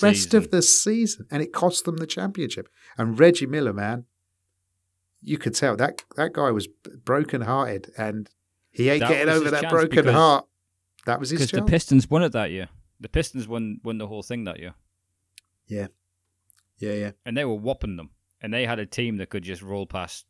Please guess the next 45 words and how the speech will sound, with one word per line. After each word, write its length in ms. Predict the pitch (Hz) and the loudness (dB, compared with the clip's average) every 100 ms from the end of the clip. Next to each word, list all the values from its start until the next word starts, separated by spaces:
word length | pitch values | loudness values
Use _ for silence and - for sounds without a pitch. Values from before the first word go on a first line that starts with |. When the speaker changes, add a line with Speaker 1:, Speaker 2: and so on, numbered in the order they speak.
| 110 | -10
Speaker 2:
everyone. 220 | 107 98 | -8 -6
They 100 | 107 | -6
had 140 | 104 | -6
the 80 | 95 | -8
best 260 | 104 98 - | -8 -8 -4
record, 600 | 113 - 123 113 113 - | -6 0 2 4 2 -2
and 160 | 98 | -8
then 140 | 95 90 | -8 -8
it 100 | 80 | -10
was 220 | 90 85 | -12 -14
just, 240 | - 95 | -16 -16
it 80 | 110 | -16
just 180 | 98 95 | -16 -14
imploded. 580 | 92 85 95 95 90 - | -14 -12 -10 -10 -10 -14
And 140 | 98 92 | -14 -10
they 100 | 95 | -10
got 160 | 92 | -10
fucked 300 | 87 101 - | -12 -14 -14
over. 320 | 95 95 85 87 _ _ _ 147 | -12 -12 -12 -16 _ _ _ -4
Even 260 | 143 139 | -2 -2
David 320 | 117 135 110 | 0 0 0
Stern, 260 | 104 135 127 | -2 -4 -4
when 120 | 104 | -4
he 40 | 95 | -6
sat 280 | - 113 | -6 -6
there, 240 | - 107 92 | -4 -6 -6
goes, 280 | 95 92 90 | -8 -10 -8
"Oh, 280 | 101 90 85 | -8 -8 -10
was 140 | 92 | -12
it 60 | 90 | -10
unanimous?" 520 | 95 98 107 107 - | -8 -8 -8 -8 -6
Yeah, 120 | 107 | -4
it 40 | 98 | -4
was 160 | 87 90 | -4 -10
unanimous. 440 | 87 87 80 - - | -10 -10 -14 -16 -14
A 60 | |
one 240 | 98 104 101 | -8 -6 -6
to 120 | 101 | -6
zero 440 | 95 98 92 90 | -6 -6 -6 -8
vote. 300 | 87 92 85 | -8 -10 -12
He's 160 | - 92 | -14 -16
done 200 | 98 87 | -12 -14
for 80 | - 90 | -14 -20
the 60 | |
season. 460 | 87 92 85 80 | -18 -16 -18 -20